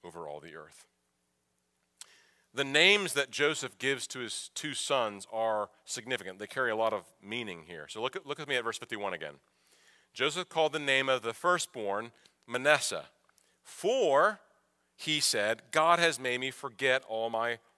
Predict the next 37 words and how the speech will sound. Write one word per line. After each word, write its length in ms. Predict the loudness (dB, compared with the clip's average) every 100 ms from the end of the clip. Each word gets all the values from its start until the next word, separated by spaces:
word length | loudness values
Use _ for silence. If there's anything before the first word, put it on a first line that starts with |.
| -8
hardship 540 | -2 -2 -2 -8 -10 -10
and 240 | -8 -8 -6
all 320 | -4 -2 -2
my 220 | -2 -4
father's 480 | -2 -4 -4 -8 -12 _ _
house." 360 | -4 -4 -4 -8
You'll 100 | -8
see 120 | -8
in 80 | -8
your 80 | -8
footnote 420 | -6 -4 -4 -2
there, 180 | -2 -2
the 120 | -4
E 80 | -6
S 140 | -6
V, 260 | -6 -6 -6 -10 -20 -6
Manasseh 500 | -4 0 0 0 -2
is 100 | -4
the 60 |
Hebrew 300 | -10 -8 -6
word 260 | -2 0 0
meaning 380 | -2 -4 -6 -4
making 320 | -4 -4 -8
forget, 540 | -10 -4 -2 -2 -8 -20 _ _ _ _ _ _ -8
right? 160 | -6 -6 _ -20 -6
So, 300 | 2 2 0 -8 -12 -12 -16
<clears throat> 420 | _ _ _ -6
knowing 360 | 6 8 8 10
how 180 | 8
painful 600 | 8 4 4 4 4 -2 0
the 80 | 6
last 340 | 8 6 4
thirteen 300 | -4 -4 -4
years 180 | -2 -2
of 60 |
his 140 | -2 0
life 440 | 4 4 2 -4